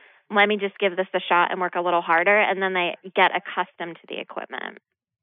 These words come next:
So it really can work different ways depending on what the sport is and just how familiar or how completely different the equipment feels.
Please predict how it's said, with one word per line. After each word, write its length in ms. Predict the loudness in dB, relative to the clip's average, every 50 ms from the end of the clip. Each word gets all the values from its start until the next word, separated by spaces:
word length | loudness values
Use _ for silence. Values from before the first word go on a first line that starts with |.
| -20 -20 _ _ _ 0
So 80 | 4 4
it 100 | 4 6
really 240 | 6 4 4 4 2
can 200 | 0 -6 -4 0
work 220 | 0 0 0 -2 -10 _ _ _ _ _ _ _ -20 _ _ _
different 320 | 2 2 2 2 -2 -4 -2
ways 240 | -2 -2 -2 -2 -2
depending 360 | -4 -6 -4 -4 -4 -2 -2
on 120 | -4 -2
what 180 | -2 -2 -2 -2
the 100 | -4 -10 _ _
sport 280 | -6 -4 -2 0 2
is 300 | 2 4 4 2 0 -4 -6 _ -20 -20 -20 -20 -16 -4 -2
and 140 | -2 2
just 160 | 2 0 0 0
how 500 | 0 4 6 6 8 8 6 6 4 0 -4 _ _ _ _ _ _ _ -4
familiar 520 | -2 -2 -2 -2 -4 -2 -2 0 2 4
or 300 | 4 4 2 2 0 0
how 200 | 0 0 -2 -2
completely 760 | -2 -4 -12 -12 -12 -12 -6 -4 -2 -2 -2 -4 -4 -6 -8
different 440 | -6 -6 -10 -10 -10 -10 -10 -10 -12
the 100 | -12 -14
equipment 420 | -14 -10 -10 -10 -10 -8 -12 -14 _
feels. 360 | -14 -14 -10 -10 -10 -12 -12